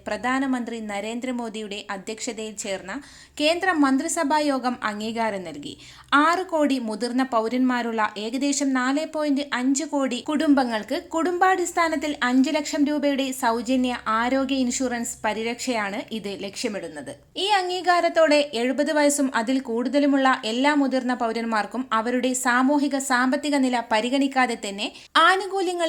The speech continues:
ലഭിക്കാൻ അർഹതയുണ്ടാകും. യോഗ്യരായ മുതിർന്ന പൗരന്മാർക്ക് പുതിയ കാർഡ് നൽകും. പി എം ജെ എ വൈക്ക്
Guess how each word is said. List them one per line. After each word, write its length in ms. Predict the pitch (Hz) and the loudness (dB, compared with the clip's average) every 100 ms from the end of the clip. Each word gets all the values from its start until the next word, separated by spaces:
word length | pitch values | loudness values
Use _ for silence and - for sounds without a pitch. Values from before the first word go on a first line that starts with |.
| 294 | 2
ലഭിക്കാൻ 400 | 254 247 233 262 - 214 | 2 0 -2 -2 -2 0
അർഹതയുണ്ടാകും. 800 | 233 254 254 233 175 165 165 160 - | 0 0 -2 -2 -4 -4 -6 -10 -4
യോഗ്യരായ 640 | 240 240 262 269 269 262 254 226 | -2 0 2 2 4 2 0 -2
മുതിർന്ന 360 | 240 285 294 330 | -2 0 0 0
പൗരന്മാർക്ക് 640 | 277 262 254 240 226 220 220 | 0 2 0 0 -2 -2 -4
പുതിയ 280 | 320 302 330 311 - - | 0 2 2 0 -2 2
കാർഡ് 300 | 240 233 254 226 | 4 6 4 0
നൽകും. 300 | 160 - - - | -4 -8 -8 -2
പി 80 | 349 392 | 0 0
എം 80 | 415 330 | -2 0
ജെ 100 | 330 311 339 | 2 4 4
എ 20 | 330 | 4
വൈക്ക് 280 | 302 302 | 2 -2